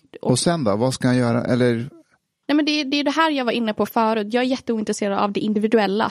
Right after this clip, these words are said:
Speaker 1: Det handlar inte om att jag lägger allt ansvar på Ashkan här och är så här, "Nu ska Ashkan gå ut och rädda världen." Utan så här, min poäng är att så här, om vi som ett samhälle hade börjat reflektera mer på det sättet, att så här,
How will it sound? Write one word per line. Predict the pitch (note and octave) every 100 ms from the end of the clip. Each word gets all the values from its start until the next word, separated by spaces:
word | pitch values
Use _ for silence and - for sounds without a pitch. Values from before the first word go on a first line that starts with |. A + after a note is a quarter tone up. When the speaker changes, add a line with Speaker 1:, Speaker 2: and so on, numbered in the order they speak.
| -
Speaker 1:
Det | A3
handlar | A3 A3+
inte | G#3
om | G#3+
att | G3+
jag | G3
lägger | G3+ F#3+ G3
allt | G3+ F#3
ansvar | G3+ G3 - A3
på | G#3
Ashkan | G#3 - - A3
här | G#3 F#3+ -
och | G#3
är | F#3+
så | F3+
här, |
"Nu | G#3 A3+
ska | -
Ashkan | F#3 - F#3+
gå | F#3+
ut | G3
och | G3
rädda | F#3+ F#3+
världen." | G3 F#3+ A3+ A3+
Utan | G#3+ G#3 G3+
så |
här, | G3 - - - -
min | G#3+
poäng | G#3 A#3 B3 A#3
är | F#3+ F3+
att | -
så |
här, | G3
om | - G#3
vi | A3 A3+
som | A3+
ett | G#3
samhälle | - B3+ A3+ A3 G#3+ B3 D4
hade | A3 G#3+ G3+
börjat | G#3 G3+
reflektera | G#3 - A3 - A3 A3+
mer | D#4+ F#3+ G#3 -
på | -
det | - -
sättet, | - - - -
att | -
så | -
här, | - -